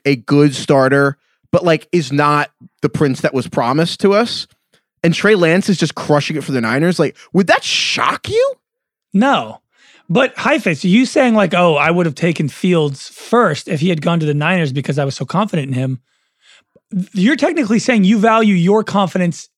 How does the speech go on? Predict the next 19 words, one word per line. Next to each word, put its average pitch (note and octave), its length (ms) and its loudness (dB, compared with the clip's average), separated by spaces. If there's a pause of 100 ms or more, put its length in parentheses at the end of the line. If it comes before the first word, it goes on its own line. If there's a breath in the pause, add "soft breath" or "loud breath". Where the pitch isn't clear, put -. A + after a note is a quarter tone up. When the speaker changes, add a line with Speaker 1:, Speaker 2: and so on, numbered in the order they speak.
Speaker 2:
in - 80 0
a D3 60 -2
player E3+ 280 2
more E3 200 0
than F3 120 -2
you E3 80 0
do D#3+ 140 -2
Kyle D#3 200 -2
Shanahan's. D3 460 -2 (240)
Isn't B3 240 -2
the G3+ 80 0
fact - 380 -4
that G3+ 140 -4
Kyle A3+ 180 0
Shanahan G#3+ 400 0
took A3 280 -4
Lance G3+ 360 -2
over F#3+ 240 0
Fields G#3 340 -2